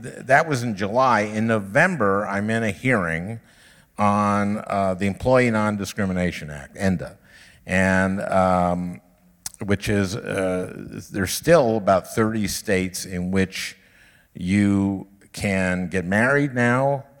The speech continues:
on a Saturday and Monday be fired for being L G B T. And so this was a law that, uh, Jeff Merkley from Oregon, uh, put forward to enda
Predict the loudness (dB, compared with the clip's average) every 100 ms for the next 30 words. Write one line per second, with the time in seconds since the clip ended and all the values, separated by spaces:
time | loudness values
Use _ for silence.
0 | _ -6 -2 0 0 0 2 2 2 2
1 | 2 -2 -2 2 4 4 2 0 0 -4
2 | -6 -4 0 0 0 -2 -8 -12 -20 _
3 | _ _ _ _ _ -4 2 2 2 0
4 | -2 -6 -6 -10 -14 -16 -20 _ -20 -20
5 | -4 -2 0 0 4 2 2 0 0 0
6 | 2 6 8 6 2 -2 -8 -18 -12 -6
7 | 0 0 2 2 2 0 -2 -2 2 6
8 | 6 4 -2 -4 -6 -12 -20 _ _ -6
9 | -2 0 2 2 2 0 4 4 4 2
10 | -4 -4 2 2 4 4 4